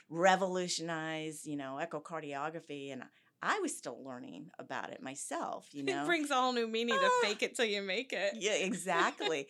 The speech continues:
Speaker 2: <laughs>
Speaker 1: And so what do they do? They bring this patient in that is huge.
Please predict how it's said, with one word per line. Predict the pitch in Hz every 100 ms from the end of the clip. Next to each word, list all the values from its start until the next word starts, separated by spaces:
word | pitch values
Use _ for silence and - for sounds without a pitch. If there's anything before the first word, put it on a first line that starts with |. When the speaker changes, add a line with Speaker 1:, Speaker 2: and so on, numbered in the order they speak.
| 453
Speaker 2:
<laughs> | -
Speaker 1:
And | 202
so | 202 196
what | 208
do |
they | 202 196
do? | 190 185
They | 151
bring | 151 202 202
this | 175 160
patient | - 165 - 147
in | 127 123 139
that | 143 -
is | 139 123 - _ _ _
huge. | - - 370 - 196 151 175 196 -